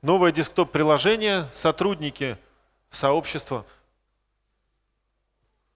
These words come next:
Пульт живёт своей жизнью. <laughs> Э, мы пропустили,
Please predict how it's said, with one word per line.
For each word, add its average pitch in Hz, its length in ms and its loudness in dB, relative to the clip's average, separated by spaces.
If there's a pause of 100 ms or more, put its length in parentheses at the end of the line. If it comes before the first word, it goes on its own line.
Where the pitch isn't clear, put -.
(2000)
Пульт 156 160 -6
живёт 123 300 -6
своей 127 180 -6
жизнью. 107 320 -14 (680)
<laughs> 98 100 -12 (1300)
Э, 117 420 -2 (960)
мы 185 220 2
пропустили, 170 760 -2